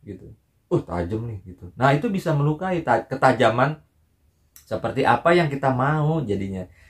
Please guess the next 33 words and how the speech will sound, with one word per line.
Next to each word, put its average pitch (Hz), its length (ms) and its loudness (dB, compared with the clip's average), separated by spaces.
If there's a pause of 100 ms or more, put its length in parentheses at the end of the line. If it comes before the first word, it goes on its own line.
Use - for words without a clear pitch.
(200)
Tajam 127 320 6
itu, 262 320 4 (560)
eh, 196 240 4
ya 185 160 8
bisa 180 240 6
melukai 170 480 4
kalau 123 160 6
menurut 113 200 2
saya 139 200 6
ya. 104 140 6 (180)
Tajam 113 320 4
itu 156 160 2
bisa 160 240 4
merobek. 135 480 4 (320)
Kalau 208 160 6
dia 214 160 10
sudah 165 320 6
bisa 147 240 4
merobek, 175 480 4 (400)
itu 190 240 0
namanya 135 320 4
tajam. 104 480 2 (160)
"Oh, 139 80 0
ini 123 160 -2
sudah 98 240 -2
tajam." 92 400 -2 (340)
Walaupun 151 400 8
misalkan 196 400 2
dia 190 80 4
ngerobeknya 156 540 4
se-, - 240 -8
gini, 139 240 0
"Oh, 101 80 0